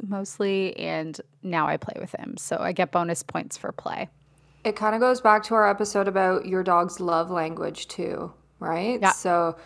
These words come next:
Speaker 2: exactly what Justine is saying, what motivates your dog, what, what gets your dog excited, what gets your dog interested in you, like, you, you, you to be the most interesting thing in the room.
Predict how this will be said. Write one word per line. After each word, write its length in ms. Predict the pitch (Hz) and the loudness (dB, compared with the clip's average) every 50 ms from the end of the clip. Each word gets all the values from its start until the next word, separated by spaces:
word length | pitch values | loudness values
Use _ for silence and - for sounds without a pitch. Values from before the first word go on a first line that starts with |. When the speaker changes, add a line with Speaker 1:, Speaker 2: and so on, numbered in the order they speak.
| - - - - | -20 -20 -10 -8
Speaker 2:
exactly 480 | 175 175 185 190 190 185 185 196 185 | -6 -2 2 2 2 2 0 -2 -2
what 140 | 180 185 180 | -2 -2 -4
Justine 320 | - 185 180 - 190 180 180 | -4 -8 -6 -4 -4 -4 -4
is 100 | 175 - | -4 -4
saying, 240 | - 175 170 170 | -4 -4 -2 -2
what 180 | 175 180 170 - | 0 -2 -2 0
motivates 460 | 180 180 180 185 185 196 196 196 - | -2 -2 -2 -2 -2 -2 -4 -2 -2
your 100 | 208 208 | -2 -2
dog, 420 | 196 196 196 196 202 208 220 214 202 | 0 2 4 4 4 4 2 2 2
what, 280 | 185 180 175 175 - | 2 2 2 0 -2
what 180 | - 185 175 175 | -2 -4 -4 -4
gets 200 | 175 175 - - | -4 -6 -6 -6
your 80 | 180 | -4
dog 240 | 170 175 170 170 170 | 0 0 0 0 0
excited, 680 | 175 165 - - - 190 175 175 180 196 214 226 226 | -4 -6 -6 -6 -4 -2 -2 -2 0 0 0 0 0
what 200 | 208 196 180 180 - | 0 0 0 0 -2
gets 200 | 180 170 170 - | -4 -4 -4 -4
your 120 | 185 180 | -4 -2
dog 280 | 175 175 170 165 165 160 | 2 2 4 4 2 0
interested 640 | - 175 180 185 - 202 202 202 - - 208 208 208 | -2 -4 -4 -4 -4 -4 -4 -4 -4 -2 -2 0 0
in 120 | 208 202 202 | 0 0 0
you, 320 | 196 202 202 214 226 226 | 0 0 2 2 2 2
like, 240 | 214 196 180 175 - | 0 0 -2 -4 -4
you, 140 | 180 175 - | -8 -8 -8
you, 300 | 165 175 165 180 185 - - | -8 -10 -8 -6 -6 -8 -8
you 400 | 160 160 160 170 190 202 202 202 | -10 -14 -10 -8 -6 -4 -4 -4
to 120 | 202 208 | -4 -4
be 160 | 202 190 190 180 | -4 -2 -2 -2
the 100 | 180 170 | -2 -2
most 260 | 175 175 165 165 - | -4 -4 -6 -6 -6
interesting 540 | 175 - 180 170 - - - 175 170 170 165 | -8 -6 -8 -10 -10 -10 -10 -10 -10 -10 -10
thing 220 | - - 175 165 | -10 -10 -8 -8
in 80 | 165 160 | -8 -6
the 120 | 160 156 | -6 -6
room. 400 | 156 156 165 185 233 294 320 320 | -4 -4 -4 -2 -2 -4 -4 -6